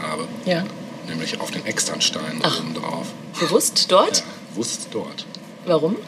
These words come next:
Speaker 1: Weiß ich auch nicht.
Speaker 2: <laughs> Hast du
Speaker 1: Ich
Speaker 2: gesagt,
Speaker 1: fand's da
Speaker 2: das
Speaker 1: so
Speaker 2: passt?
Speaker 1: geil. Ja, ich fand's da so super. Da dachte ich mir,
Speaker 2: Ja.
Speaker 1: hier setze ich mich jetzt hin in die gleißende Sonne und lese das Buch. Ich hab's nicht ganz dort gelesen, aber schon einen großen Teil.
Speaker 2: Guck mal, ich hab hier nochmal Zahlen dazu.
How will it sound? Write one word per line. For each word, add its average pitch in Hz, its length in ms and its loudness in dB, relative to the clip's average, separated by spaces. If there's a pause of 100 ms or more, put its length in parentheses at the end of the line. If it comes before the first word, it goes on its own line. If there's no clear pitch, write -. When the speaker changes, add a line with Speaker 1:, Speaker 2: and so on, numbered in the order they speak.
(280)
Speaker 1:
Weiß - 180 -8
ich - 40 -4
auch 127 100 -4
nicht. - 140 -8 (260)
Speaker 2:
<laughs> 494 120 8 (320)
Hast 294 140 6
du - 60 8
Speaker 1:
Ich 240 40 10
Speaker 2:
gesagt, 196 200 10
Speaker 1:
fand's - 120 4
da 240 80 8
Speaker 2:
das 220 80 8
Speaker 1:
so 110 80 8
Speaker 2:
passt? 113 560 6
Speaker 1:
geil. - 160 8
Ja, 120 180 10
ich - 80 4
fand's 117 280 4
da 107 120 8
so 98 120 2
super. 101 320 2
Da 98 260 4
dachte - 120 0
ich - 60 0
mir, 95 140 2
Speaker 2:
Ja. - 60 0
Speaker 1:
hier 98 120 6
setze 95 300 2
ich - 60 -2
mich 90 140 0
jetzt - 200 0
hin 107 160 2
in 95 80 0
die 90 80 0
gleißende 90 480 4
Sonne 90 260 0
und 98 180 0
lese 95 260 -4
das 95 140 -2
Buch. - 120 -4 (640)
Ich - 80 0
hab's - 140 2
nicht - 180 -2
ganz 120 260 4
dort 127 220 6
gelesen, 127 400 6
aber 98 180 6
schon 113 180 4
einen 180 420 0
großen 165 260 0
Teil. 151 320 2 (360)
Speaker 2:
Guck 220 120 6
mal, 180 80 4
ich 180 80 2
hab 196 80 4
hier 202 80 2
nochmal 175 240 6
Zahlen 202 480 6
dazu. 170 420 4